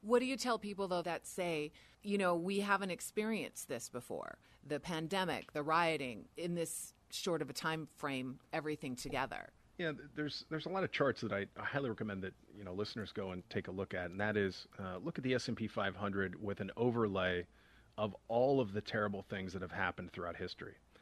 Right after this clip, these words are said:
Speaker 2: And there's one thing in common, and that is, after every single one of them, if you look twenty years forward, you were rewarded by staying in the market. And I think everybody knows that, but every time it feels different. You're right. I've never been quarantined.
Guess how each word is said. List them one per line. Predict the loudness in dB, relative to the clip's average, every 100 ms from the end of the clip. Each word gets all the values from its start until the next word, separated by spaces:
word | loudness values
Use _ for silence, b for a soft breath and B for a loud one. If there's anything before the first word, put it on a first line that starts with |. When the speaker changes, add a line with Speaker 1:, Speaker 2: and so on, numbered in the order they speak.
| B B B
Speaker 2:
And | 2
there's | 4
one | 2 4
thing | 4
in | 2
common, | 2 2 0 -2
and | 2
that | 4 4
is, | 2 0
after | 0 2 6
every | 6 6
single | 2 2 2
one | 2 0
of | 0
them, | -4 -6 -10
if | -8
you | -4
look | -2 -2
twenty | -4 -2 -2
years | -2 -4 -4
forward, | -2 2 2 0 b b b b _ -20 -2
you | 4
were | 6
rewarded | 6 6 6 6 6 6
by | 4
staying | 2 2 2 2
in | -2
the |
market. | -2 -4 -6 -14 _ b b -2
And | 2
I |
think | 2 4
everybody | 6 8 8
knows | 6 4 4 2
that, | -2 -4 -4 _ _ _
but | 0 2 2
every | 4 4
time | 4 2
it | 2
feels | -2 -4 -4
different. | -6 -6 -12 -4
You're | 4 4
right. | 4 0 -6 -6
I've | 0 4
never | 4 6
been | 4 2
quarantined. | 0 -2 -2 -4 -8